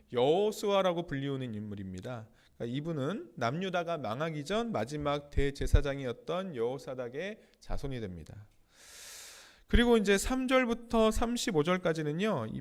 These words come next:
평신도 가족들의 명단이 쭉 소개가 됐습니다. 그래서 삼 절에서 십구 절까지는 가문에 따른 명단이 되고, 또 이십 절부터는 어느, 어느 지역 사람이다, 이렇게 소개를 하고 있습니다.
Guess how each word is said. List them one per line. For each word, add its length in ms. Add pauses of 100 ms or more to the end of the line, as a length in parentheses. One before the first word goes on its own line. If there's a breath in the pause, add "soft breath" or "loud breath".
평신도 1200
가족들의 580
명단이 540
쭉 340
소개가 360
됐습니다. 500
그래서 460 (420 loud breath)
삼 300
절에서 280
십구 300
절까지는 800
가문에 500
따른 300
명단이 440
되고, 640 (160 loud breath)
또 140
이십 340
절부터는 800 (180 loud breath)
어느, 400 (120)
어느 340
지역 340
사람이다, 480
이렇게 240
소개를 320
하고 140
있습니다. 640